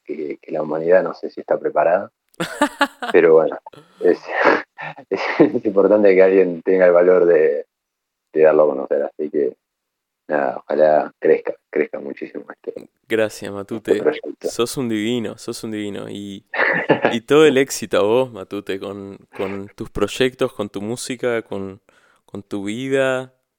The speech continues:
Speaker 2: Nada, te deseo el, el sol todos los días, Matute.
Speaker 1: Gracias, Bolseta. Gracias,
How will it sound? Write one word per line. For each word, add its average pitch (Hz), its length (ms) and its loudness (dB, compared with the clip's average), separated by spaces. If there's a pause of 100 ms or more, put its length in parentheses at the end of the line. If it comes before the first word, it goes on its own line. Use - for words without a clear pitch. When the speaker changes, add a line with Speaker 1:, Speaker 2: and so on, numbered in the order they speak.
Speaker 2:
Nada, 104 440 -4 (800)
te 104 100 -6
deseo 120 480 -2
el, 98 260 -8
el 101 160 -10
sol 104 460 -2 (140)
todos 104 200 -2
los 101 120 -6
días, 104 280 -10
Matute. - 460 -18 (1200)
Speaker 1:
Gracias, 85 340 4
Bolseta. 76 600 0 (120)
Gracias, 85 460 0